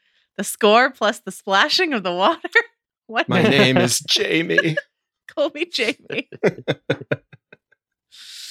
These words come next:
Speaker 2: Uh, all right, I guess that, uh, I'll, I'll go next.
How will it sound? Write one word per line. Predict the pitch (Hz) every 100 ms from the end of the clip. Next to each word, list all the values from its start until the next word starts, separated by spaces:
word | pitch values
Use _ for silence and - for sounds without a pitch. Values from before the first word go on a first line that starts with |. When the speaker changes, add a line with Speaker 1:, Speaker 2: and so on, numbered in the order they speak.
| - - - - - _ _ - - - - - 101 120
Speaker 2:
Uh, | 127
all | 135
right, | 202 95 82
I | 104
guess | 127
that, | 131 123
uh, | 104 113
I'll, | 80 - -
I'll | 139
go | 117
next. | 73 78 - - -